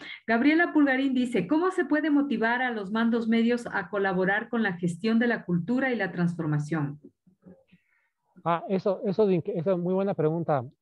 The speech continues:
Speaker 2: Gabriela. A ver, para tú hacer un cambio necesitas un es-, un sponsor, ¿no? Eh, esto es, el sponsor es una persona que tiene que tener la autoridad necesaria. Es la autoridad,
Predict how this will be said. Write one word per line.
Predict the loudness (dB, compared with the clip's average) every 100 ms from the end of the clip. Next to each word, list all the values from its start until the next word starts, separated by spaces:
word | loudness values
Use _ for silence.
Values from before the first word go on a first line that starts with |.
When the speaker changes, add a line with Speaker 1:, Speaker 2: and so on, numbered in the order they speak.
| _
Speaker 2:
Gabriela. | -8 0 2 4 2
A |
ver, | 0 0 _ _ _ _
para | -2 -2
tú | 0 0
hacer | 0
un | -2
cambio | -2 -2 0 -2 -6 _ _
necesitas | -8 -4 -2 0 2
un | 2
es-, | 0 -6 _ _ -8
un | -6 -2
sponsor, | 0 0 0 -6
¿no? | -8 -8 -14 _ _ -8
Eh, | -4 -2
esto | -2 -2
es, | -4 -6
el | -4 -4
sponsor | -2 -4 0 -2 -4 _ _ _ _
es | -2
una | -2 0
persona | -4 -4 -6 -6
que | -6
tiene | -2 -2 -4
que | -4
tener | 2
la | 2
autoridad | 2 0 -2 0 -2
necesaria. | -2 -6 -10 -6 -2 -2 -4 -10 _ _ _ _ _ _ _ _ _ _ _
Es | 2
la | 4
autoridad, | 4 2 2 0 -2